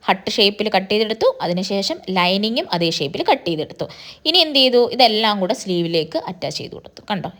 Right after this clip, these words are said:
ഇങ്ങനെയാണ് സ്ലീവിൽ രണ്ട് കളറിൻ്റെയും കോമ്പിനേഷൻ വരണം എന്ന് ഞാൻ ഉദ്ദേശിച്ചത്. ഇനി വ്യക്തമായിട്ട് മനസ്സിലാവാത്തവർക്ക്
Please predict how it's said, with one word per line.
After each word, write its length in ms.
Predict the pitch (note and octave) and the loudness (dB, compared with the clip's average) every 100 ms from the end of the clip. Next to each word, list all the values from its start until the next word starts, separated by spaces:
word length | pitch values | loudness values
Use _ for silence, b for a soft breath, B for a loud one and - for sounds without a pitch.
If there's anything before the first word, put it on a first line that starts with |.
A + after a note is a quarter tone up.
| - | -6
ഇങ്ങനെയാണ് 420 | D#4 C#4 F#3+ G3+ G#4+ B B B | 0 4 4 4 0 B B B
സ്ലീവിൽ 360 | - A#3 A#3 A#3 D4+ | -4 0 2 2 4
രണ്ട് 260 | A#3 A#3+ C#4 G#3+ | 4 4 4 4
കളറിൻ്റെയും 400 | E3+ E3 G3 C#4+ | 2 0 -2 2
കോമ്പിനേഷൻ 520 | F3 F#3 F#3+ F#3 A3+ G3+ | 2 2 0 0 -2 -4
വരണം 220 | D#3+ E3 F#3+ | -4 -4 -6
എന്ന് 120 | E3+ D#3+ | -6 -4
ഞാൻ 100 | F#3 D4+ | -4 -4
ഉദ്ദേശിച്ചത്. 520 | A3+ G3 E3+ - A#2+ - B B B | 0 -2 -2 -8 -10 -12 B B B
ഇനി 120 | G3+ G#3 | -6 -4
വ്യക്തമായിട്ട് 600 | F#3 - G#3+ A3 A3+ A#3 A#3+ | -4 -4 -4 -2 -2 -2 -2
മനസ്സിലാവാത്തവർക്ക് 1040 | F#3 F#3+ G3+ G3+ G#3 G#3 - A3+ A3+ - | -2 -4 -2 -2 -2 -6 -4 -4 -2 0